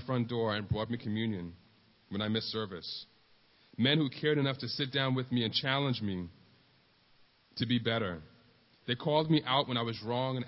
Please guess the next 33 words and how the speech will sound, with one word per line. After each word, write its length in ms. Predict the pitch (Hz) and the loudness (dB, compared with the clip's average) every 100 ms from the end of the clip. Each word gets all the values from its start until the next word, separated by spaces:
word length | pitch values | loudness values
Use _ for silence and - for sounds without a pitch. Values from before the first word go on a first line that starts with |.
| 110 | -4
arrogant 480 | 123 127 131 131 127 - - - _ _ _ _ | -4 -4 -4 -6 -8 -18 -20 -20 _ _ _ _
and 160 | - 107 - | -10 -8 -4
taught 280 | 147 160 123 | -2 -2 0
me 320 | 117 107 101 - - - _ _ _ - | -2 -2 -4 -10 -20 -20 _ _ _ -4
what 160 | 120 123 | 0 2
I 100 | 135 | 4
needed 240 | 131 131 | 4 2
to 100 | 123 | 0
know 400 | 113 120 110 104 95 | 2 2 2 0 -4
about 380 | 104 101 101 - - _ _ _ - _ | -4 -2 -2 -6 -14 _ _ _ -20 _
loving 320 | 107 113 113 | 0 0 0
God. 380 | 104 98 90 82 - _ _ _ _ _ _ _ _ - | 0 -2 -4 -8 -14 _ _ _ _ _ _ _ _ 2
Men 180 | 135 | 6
who 100 | 165 | 6
taught 300 | 151 151 143 | 6 2 0
me 100 | 147 | 0
how 140 | 135 139 | 2 2
to 80 | 139 | 2
respect 420 | 131 - 131 123 | -2 -2 -4 0
women 220 | 120 123 | 2 4
as 180 | 117 - | 2 -2
sisters 680 | - - 98 90 76 - - - | -6 -6 -6 -8 -10 -14 -12 -4
and 80 | |
not 140 | 110 113 | -2 -2
as 100 | 107 | -2
objects, 640 | 104 107 104 78 - - - _ _ _ _ - | -2 -2 -6 -8 -10 -12 -16 _ _ _ _ -4
and 100 | 117 | 0
who 100 | 131 | 2
showed 320 | 123 156 160 | 6 6 8
me 120 | 160 | 6
through 140 | 156 147 | 4 2
the 100 | 127 | 0
Word 540 | 113 131 123 110 104 | 2 4 4 4 0